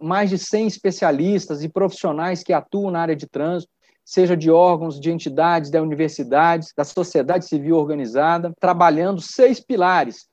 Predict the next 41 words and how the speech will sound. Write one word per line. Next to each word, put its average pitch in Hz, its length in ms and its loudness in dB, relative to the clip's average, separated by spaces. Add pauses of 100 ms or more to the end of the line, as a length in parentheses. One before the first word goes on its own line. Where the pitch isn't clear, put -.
(180)
Um 208 200 -4
deles, 175 420 6
né, 175 200 0
educação, 165 760 -2
segurança 170 560 -2
veicular, 156 600 0
infraestrutura, 165 1000 0
gestão, 185 720 0 (260)
atendimento 170 680 0
a 147 60 2
vítimas. 202 680 -6 (500)
E 202 60 6
a 208 60 6
gente 233 260 0
tem 226 280 0
aí 208 160 4
essa 208 240 2
janela 190 600 0 (240)
de 180 100 -4
dois 185 280 4
mil 196 160 -2
e - 20 -2
vinte 175 400 -6
e 170 60 -2
um, 202 180 -2
que - 100 -8
se 170 160 -8
iniciou 175 360 0
agora, 160 400 6
até 196 200 0
dois 185 220 2
mil 175 140 -6
e 160 40 -8
trinta, 185 440 -4
que 185 80 -6
é 214 40 -2
a 202 40 -6
segunda 233 500 -2
década 214 480 0
de 208 80 -2
ações 196 580 -6